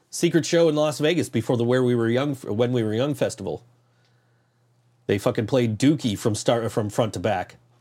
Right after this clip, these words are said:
It was fucking amazing. Which is why, like, yesterday when I was procrastinating, I'm just like, "You know, I'm gonna play Dookie from front to back on guitar," like,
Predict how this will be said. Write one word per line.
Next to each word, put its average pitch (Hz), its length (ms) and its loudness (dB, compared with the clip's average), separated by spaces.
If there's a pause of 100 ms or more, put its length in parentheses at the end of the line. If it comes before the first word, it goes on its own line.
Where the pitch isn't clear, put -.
(1080)
It - 60 -2
was 113 120 0
fucking - 360 -2
amazing. 131 540 0 (1040)
Which 139 180 4
is 139 100 2
why, 156 280 4
like, 139 180 2
yesterday 139 400 2
when 117 140 2
I 117 40 2
was 110 120 -2
procrastinating, 110 800 -2
I'm 110 120 -2
just 110 140 -8
like, 120 140 2
"You 151 80 4
know, 277 240 4
I'm 240 180 0
gonna 214 160 2
play 196 220 0
Dookie 131 400 0
from 110 160 -2
front 123 240 0
to 123 80 -2
back 117 300 0
on 104 120 -4
guitar," 98 460 -4
like, 78 180 -6